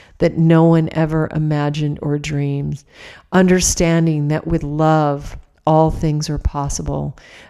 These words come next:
and love is all there is.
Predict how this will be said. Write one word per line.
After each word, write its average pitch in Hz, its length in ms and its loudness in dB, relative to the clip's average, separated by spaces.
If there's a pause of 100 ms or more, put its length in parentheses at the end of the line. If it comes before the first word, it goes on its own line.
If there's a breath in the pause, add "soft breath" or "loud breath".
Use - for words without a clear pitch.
(120 loud breath)
and 151 400 0 (120)
love 156 760 2 (100)
is 160 180 0
all 147 260 -2
there 147 280 -4
is. 147 600 -4